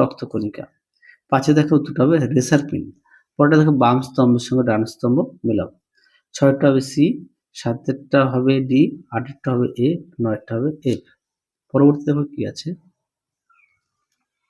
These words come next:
তিনের এক দাগের বায়োলুমিনেন্সের সাহায্যকারী রঞ্জক পদার্থ হচ্ছে লুসিফেরন, আর উৎসেচকের নাম হচ্ছে লুসিফারেজ,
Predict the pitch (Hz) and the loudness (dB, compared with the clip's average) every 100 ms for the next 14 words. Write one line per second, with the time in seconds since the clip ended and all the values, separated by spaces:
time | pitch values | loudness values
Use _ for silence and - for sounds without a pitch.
0 | 1077 _ _ _ _ _ _ _ 165 143 | _ _ _ _ _ _ _ _ 6 6
1 | 123 - - 139 139 120 131 127 131 151 | 6 0 -2 0 2 2 2 2 6 8
2 | 160 160 160 156 165 - 123 123 131 127 | 6 6 2 2 0 2 0 2 4 6
3 | 123 117 139 139 156 151 151 156 185 240 | 6 4 2 2 0 2 0 0 -2 -2
4 | - 131 135 - 156 113 98 98 _ _ | -4 0 0 0 -4 -4 -8 -12 _ _
5 | _ _ _ _ - 170 - 151 - 170 | _ _ _ _ -4 -4 0 0 0 0
6 | 165 160 143 127 147 151 - - - _ | 2 4 6 6 6 2 0 -2 -2 _
7 | _ _ _ - 135 156 156 196 - 123 | _ _ _ 2 4 4 2 -4 -2 0
8 | 117 131 | 4 4